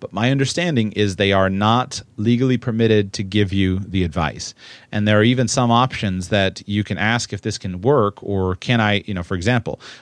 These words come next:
um, can I pull on my, what is my spouse's, ex-spouse's, um, earnings record? What is their, uh, normal, uh, what is their primary insurance amount?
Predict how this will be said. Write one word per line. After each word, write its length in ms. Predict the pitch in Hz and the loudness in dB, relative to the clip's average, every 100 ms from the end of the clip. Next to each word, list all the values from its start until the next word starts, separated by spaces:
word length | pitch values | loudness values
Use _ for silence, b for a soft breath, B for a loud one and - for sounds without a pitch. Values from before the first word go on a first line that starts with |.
| - | -8
um, 360 | 90 87 85 85 | -6 -4 -6 -6
can 180 | - 113 | -4 -2
I 60 | |
pull 300 | 104 143 139 | 0 2 4
on 140 | 117 104 | 4 2
my, 240 | 98 95 | 0 -2
what 220 | 107 117 | 0 4
is 180 | 139 139 | 4 4
my 160 | 117 104 | 0 -2
spouse's, 500 | - 92 95 98 82 | -2 -2 -2 -4 -4
ex-spouse's, 680 | 95 - - 92 - 90 - B B B | -4 -2 -2 -2 -2 -8 -10 B B B
um, 480 | - 92 85 85 92 _ _ | -4 -2 -4 -6 -12 _ _
earnings 340 | 123 113 98 85 | 0 2 2 0
record? 320 | 85 90 92 | 0 0 0
What 160 | 107 113 | 2 4
is 220 | 139 110 | 4 2
their, 440 | 110 95 92 90 - | 2 2 0 -4 -12
uh, 280 | 82 76 71 - | -16 -16 -16 -6
normal, 580 | 113 113 104 98 92 - | -2 0 2 0 -2 -8
uh, 300 | 80 78 73 - - B B B | -12 -12 -14 -16 -18 B B B
what 120 | - 117 | 2 2
is 100 | 113 | 4
their 120 | 117 | 2
primary 420 | - 107 98 92 | 2 0 2 0
insurance 420 | 87 - 85 85 | 0 -2 -2 -2
amount? 340 | 80 67 82 | -6 -8 -10